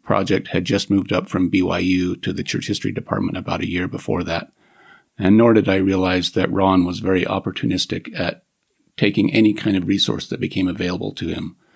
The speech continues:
whether it was a, a missionary or an editor or an, any kind of person that became available. And so I was enlisted to help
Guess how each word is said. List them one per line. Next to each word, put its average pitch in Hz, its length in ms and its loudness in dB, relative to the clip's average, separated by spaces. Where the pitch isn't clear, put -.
whether 92 240 2
it - 80 2
was 92 260 6
a, 82 340 0
a 95 100 4
missionary 95 840 4
or 85 520 -4
an 85 220 0
editor 92 480 0
or - 280 -2
an, 123 200 4
any 120 220 4
kind 101 220 2
of - 100 -4
person 98 300 0
that - 80 -6
became - 240 -2
available. 87 540 -4
And 92 380 6
so 101 220 4
I 101 120 4
was 98 160 4
enlisted 95 500 2
to - 80 -2
help 87 280 -2